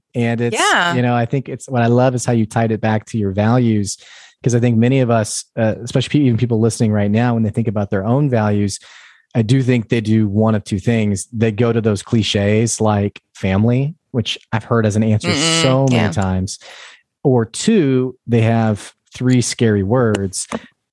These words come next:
Speaker 1: "I don't know. I don't know what
Speaker 2: Yeah.
Speaker 1: my values are." And so
Speaker 2: Right.
Speaker 1: that, that path of self-awareness can be really, um,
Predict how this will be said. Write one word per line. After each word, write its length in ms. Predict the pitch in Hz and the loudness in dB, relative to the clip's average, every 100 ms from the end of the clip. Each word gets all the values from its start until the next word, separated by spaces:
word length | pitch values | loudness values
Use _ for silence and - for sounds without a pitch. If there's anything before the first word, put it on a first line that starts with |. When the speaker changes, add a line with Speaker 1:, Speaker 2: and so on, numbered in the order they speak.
| - | -6
Speaker 1:
"I 120 | 101 | -2
don't 180 | 95 85 | -2 0
know. 540 | 87 101 82 - 147 - - - _ - | 0 0 -2 -6 -12 -16 -20 -20 _ -4
I 60 | |
don't 100 | 90 | -2
know 60 | 87 | 0
what 100 | 120 | 0
Speaker 2:
Yeah. 40 | 90 | 0
Speaker 1:
my 80 | |
values 400 | 82 80 85 82 | -2 0 0 -2
are." 320 | 85 78 98 - _ | -2 -4 -6 -10 _
And 160 | 104 98 | -2 0
so 120 | - | 0
Speaker 2:
Right. 100 | 95 | 2
Speaker 1:
that, 260 | 92 - - | 0 -2 -4
that 160 | 90 | -8
path 280 | - 101 98 | -2 -2 -2
of 60 | 98 | -4
self-awareness 880 | - 95 95 92 98 92 90 - - _ - | -2 -2 0 0 2 2 -2 -6 -14 _ -4
can 100 | 101 | 0
be 100 | 95 | 0
really, 420 | 92 90 87 87 | 0 0 0 0
um, 340 | 87 85 87 | 0 -2 -4